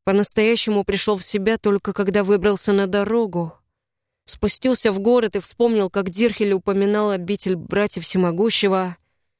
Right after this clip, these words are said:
Ну и решил спросить у них, как мне добраться до мегаполиса. А этот на входе разохался и затащил меня внутрь, уверяя, что мне надо поесть и отдохнуть.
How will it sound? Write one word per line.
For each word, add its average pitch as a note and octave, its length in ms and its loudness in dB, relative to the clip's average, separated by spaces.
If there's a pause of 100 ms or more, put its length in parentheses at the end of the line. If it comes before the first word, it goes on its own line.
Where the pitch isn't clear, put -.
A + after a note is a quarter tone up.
(300)
Ну C4 160 4
и D4+ 60 4
решил D#4+ 280 0
спросить C#4 440 -2
у C#4+ 40 2
них, D4 260 0
как A#3+ 180 -2
мне A3+ 140 2
добраться A3+ 360 0
до A3 140 2
мегаполиса. G#3+ 840 -2 (960)
А F#3 120 2
этот G#3+ 360 0
на G3+ 120 2
входе G#3+ 380 0
разохался G3+ 840 -2
и F#3+ 100 0
затащил A3+ 440 0
меня G#3 240 2
внутрь, A3+ 480 -2 (400)
уверяя, C#4+ 400 2
что - 160 -4
мне C4 160 2
надо B3+ 220 0
поесть A#3 600 -2
и G#3+ 40 0
отдохнуть. A#3+ 840 -2